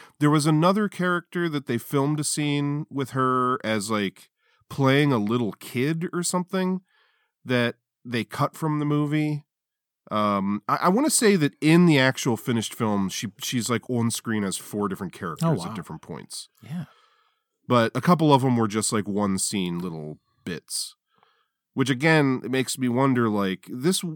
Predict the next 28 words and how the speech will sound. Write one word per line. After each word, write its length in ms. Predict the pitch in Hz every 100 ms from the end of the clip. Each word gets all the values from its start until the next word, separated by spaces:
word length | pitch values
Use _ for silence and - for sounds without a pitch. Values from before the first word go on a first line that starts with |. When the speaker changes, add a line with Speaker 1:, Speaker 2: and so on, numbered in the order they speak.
| - _ _ _
Speaker 1:
I 100 | 156
feel 240 | 160 - 294
like 200 | 277 190
this 180 | 185 -
was 140 | 117
pretty 440 | - - 208 240
early 320 | 226 226 226 226
in 100 | 190
her 160 | 135
film 380 | 110 - 151 180
career. 520 | - 196 190 202 196 - _ _ _ _ _ _
She 280 | - - 160
had 220 | 151 143
done 640 | 117 143 143 135 127 123 113
Nine 380 | 117 120 139 139
to 120 | 135
Five 640 | - 110 107 113 123 117
before 380 | 135 127 143 135
this, 340 | 131 135 135
which 160 | - 117
I 80 | 120
think 300 | - 120 -
was, 140 | 113
like, 120 | 117
a 60 | 117
pretty 260 | - 123 117
popular 520 | - 113 104 117 110
movie, 480 | 107 107 104 107